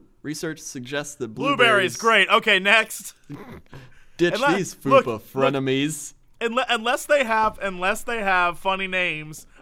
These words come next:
Speaker 2: I don't wanna hear it.
Speaker 1: Uh, what about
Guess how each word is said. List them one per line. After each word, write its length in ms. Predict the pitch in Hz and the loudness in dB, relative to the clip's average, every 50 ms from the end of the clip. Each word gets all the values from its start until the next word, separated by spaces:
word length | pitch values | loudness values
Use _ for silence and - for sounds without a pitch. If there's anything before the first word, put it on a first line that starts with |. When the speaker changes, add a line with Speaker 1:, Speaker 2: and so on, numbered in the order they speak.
| _ _ | _ _
Speaker 2:
I 80 | 175 160 | -14 -14
don't 260 | 139 123 190 196 190 | -6 -2 -2 -2 -2
wanna 160 | 190 185 185 | -4 -4 -4
hear 180 | 175 180 175 160 | -4 -4 -4 -4
it. 220 | 147 - - - _ _ _ _ _ _ _ _ _ - - _ _ - - | -6 -10 -14 -20 _ _ _ _ _ _ _ _ _ -20 -20 _ _ -20 -18
Speaker 1:
Uh, 420 | - 123 127 127 131 131 131 123 120 - - _ _ _ _ _ _ - _ - - - - - - - 120 | -14 -10 -8 -6 -4 -2 -2 -4 -4 -8 -16 _ _ _ _ _ _ -20 _ -20 -18 -16 -16 -14 -14 -14 -14
what 100 | 120 123 | -12 -12
about 300 | 127 123 139 135 127 - | -10 -8 -8 -8 -8 -10